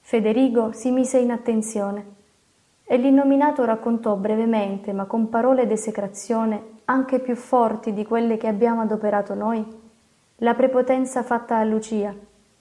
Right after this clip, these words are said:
i terrori, i patimenti della poverina, e come aveva implorato,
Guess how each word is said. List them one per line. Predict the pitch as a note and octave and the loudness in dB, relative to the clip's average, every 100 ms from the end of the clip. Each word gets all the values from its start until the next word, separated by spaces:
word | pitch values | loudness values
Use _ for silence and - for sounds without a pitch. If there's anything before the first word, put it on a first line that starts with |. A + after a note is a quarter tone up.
| _ _ | _ _
i | A#3 | -6
terrori, | A3+ A3 G#3+ A#3+ A#3 G#3+ G3+ | -2 -2 2 4 4 2 -2
i | G3+ | -2
patimenti | A3+ A3+ B3 B3+ B3 B3 | -2 0 0 0 -2 0
della | A#3 A3+ | 0 0
poverina, | A3 A3 G#3 G3+ G3 G3 - - _ _ _ _ - | 0 -2 -2 -2 -4 -6 -10 -20 _ _ _ _ -8
e | A#3+ A#3+ | -4 2
come | C#4 C4+ | 4 6
aveva | C4+ C4+ C4 | 6 4 4
implorato, | B3 B3 A#3 A3 G3+ G3+ G#3+ - | 0 0 2 4 2 -2 -10 -14